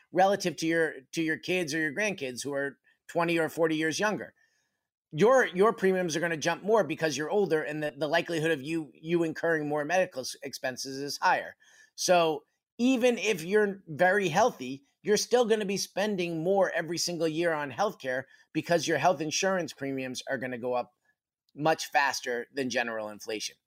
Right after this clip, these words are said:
So if you haven't taken advantage of a health savings account,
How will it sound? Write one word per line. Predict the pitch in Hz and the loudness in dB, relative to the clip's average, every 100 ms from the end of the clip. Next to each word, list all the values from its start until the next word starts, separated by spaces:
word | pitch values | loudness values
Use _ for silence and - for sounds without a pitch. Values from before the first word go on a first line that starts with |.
| _ _ _ - - - | _ _ _ -18 -18 -6
So | - 170 160 147 - _ _ _ - | 2 4 6 2 -2 _ _ _ 0
if | 165 | 2
you | 170 | 2
haven't | 165 240 226 202 | 4 2 2 0
taken | 208 202 185 | 2 2 2
advantage | 170 127 170 175 147 123 | -2 0 0 2 0 -4
of | - 135 | -2 0
a | |
health | 113 160 147 | 4 4 4
savings | - 143 151 175 147 | 2 2 0 -2 -4
account, | - 160 170 | -2 -2 -2